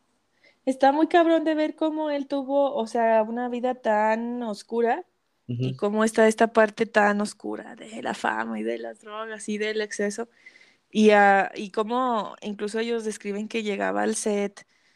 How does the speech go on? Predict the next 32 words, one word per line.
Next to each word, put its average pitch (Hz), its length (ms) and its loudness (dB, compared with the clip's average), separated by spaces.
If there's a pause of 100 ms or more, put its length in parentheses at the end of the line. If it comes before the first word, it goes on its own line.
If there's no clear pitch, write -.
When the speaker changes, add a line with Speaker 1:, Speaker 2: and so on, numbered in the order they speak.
(400)
Speaker 1:
y 196 260 -6
como 196 260 -2
si 196 160 -4
nada, 220 440 4
¿no? 226 140 -2
O 233 40 -4
sea, 202 340 0
traba-, 208 400 -2
tú 240 100 -4
no 254 140 -2
lo, 285 280 -2
no 233 200 -4
lo 330 180 -2
notas 285 600 -4 (240)
para 226 220 -6
nada, 277 420 -8
o 208 60 -6
sea, 202 440 -4 (920)
que 214 120 4
tuviera 208 320 6
ese 220 160 2
tipo 226 360 2
de, 220 220 4 (180)
de 196 180 -2
problemáticas, 196 1300 -2 (180)
¿no? 214 380 -4
Cero 208 340 2
que 214 100 0
ver. 202 260 0 (600)
Speaker 2:
Ajá. 107 220 -4
Speaker 1:
Y, 247 600 6
pues, 240 340 4